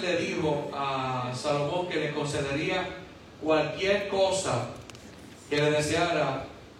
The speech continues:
él pidió, ¿sabe qué? Un corazón entendido. Oiga bien las palabras que estoy hablando. A veces uno quiere buscar la respuesta a las cosas difíciles de la vida.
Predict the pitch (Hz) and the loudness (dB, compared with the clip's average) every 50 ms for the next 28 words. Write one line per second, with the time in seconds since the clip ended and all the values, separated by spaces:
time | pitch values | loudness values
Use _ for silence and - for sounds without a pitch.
0 | - - - - 180 196 202 202 - - - 165 160 156 196 208 202 - 202 202 | -20 -10 -2 2 4 4 4 4 0 -2 0 2 2 4 4 4 4 4 4 4
1 | 208 208 202 - 180 151 127 - - - - - - - - - - - - - | 4 4 2 2 2 0 0 0 -2 -6 -10 -12 -16 -18 -20 -20 -20 -20 -20 -14
2 | - 165 175 185 190 196 208 208 - - - - - - - - 156 151 147 147 | -6 0 4 4 4 4 4 0 -4 -6 -10 -12 -16 -14 -4 2 4 4 4 4
3 | 143 143 135 - 151 160 156 160 160 - - 170 175 - 147 127 127 127 123 - | 2 0 0 0 2 4 4 4 4 0 -2 -6 -8 -6 -2 -2 0 -2 -2 0
4 | 123 117 117 110 117 131 127 123 113 104 98 98 - - - - 131 127 143 - | 2 2 2 2 2 2 4 4 4 2 2 0 -2 -6 -8 -4 -2 -2 0 0
5 | 180 175 170 190 185 165 151 151 143 147 147 160 160 160 156 156 156 151 143 131 | 0 0 0 0 -2 -2 -2 0 0 0 0 0 -2 -4 -4 -2 -2 -2 -2 -2
6 | 135 135 135 139 135 123 117 110 117 - - - - - - - - - - - | -2 -4 -4 -4 -4 -4 -4 -4 -6 -8 -12 -16 -18 -18 -20 -20 -20 -20 -20 -16
7 | - - 135 156 - - 202 202 202 202 202 202 196 190 190 185 175 175 - 185 | -6 -4 0 0 2 4 4 4 4 2 2 2 0 2 0 0 0 0 2 2
8 | 190 190 190 190 190 185 180 - 156 156 151 - 160 151 147 143 - 170 175 180 | 2 4 4 4 2 2 0 -2 -2 -2 -2 -2 -2 -2 -4 -2 2 2 4 4
9 | 175 170 - 180 175 170 165 160 160 165 - - - - - - - - - 147 | 4 2 0 0 0 0 0 0 -2 -4 -8 -12 -14 -16 -18 -20 -20 -8 -4 -2
10 | 143 147 147 - - 165 165 196 196 185 175 165 160 175 - 160 170 180 - 170 | 0 0 0 0 0 0 2 2 2 0 0 0 0 2 2 2 2 0 0 0
11 | 170 - - - 180 165 180 180 - 135 | 2 2 2 2 2 4 4 4 4 4